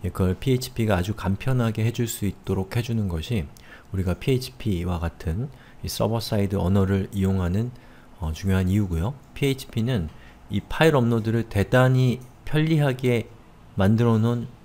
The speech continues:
편이에요. 네, 다른 언어에서는 이 업로드된 파일을 여러분이 수용하는 요 메커니즘이 상당히 복잡한 구현을 요구하는 경우가 많습니다. 이게 피에이치피가 갖고 있는 장점이라고 할 수가 있겠죠.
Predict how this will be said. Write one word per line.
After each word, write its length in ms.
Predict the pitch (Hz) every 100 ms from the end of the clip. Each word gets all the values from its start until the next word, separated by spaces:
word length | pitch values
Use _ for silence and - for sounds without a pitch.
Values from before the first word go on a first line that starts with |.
| -
편이에요. 500 | - 131 85 76 73 - -
네, 140 | 85
다른 280 | 78 98 113
언어에서는 680 | 107 104 90 87 92 110 78 - - - -
이 80 | 98 -
업로드된 640 | 90 110 127 123 117 113
파일을 540 | 117 107 104 107 107 -
여러분이 460 | 98 92 92 92 90
수용하는 600 | - 131 117 104 92 73 - - - - -
요 40 |
메커니즘이 600 | 87 85 110 101 87 90
상당히 380 | 90 104 98 95
복잡한 540 | - 87 117 - 107 90
구현을 360 | 92 85 82
요구하는 420 | 80 80 90 82
경우가 300 | 78 80 82
많습니다. 560 | 80 73 - 78 71 - - - - - -
이게 140 | 92 90
피에이치피가 500 | 127 120 - 95 90
갖고 240 | - 92
있는 220 | 87 80
장점이라고 680 | 85 92 - 98 90 82 90
할 80 | 90
수가 180 | -
있겠죠. 440 | 85 - - 85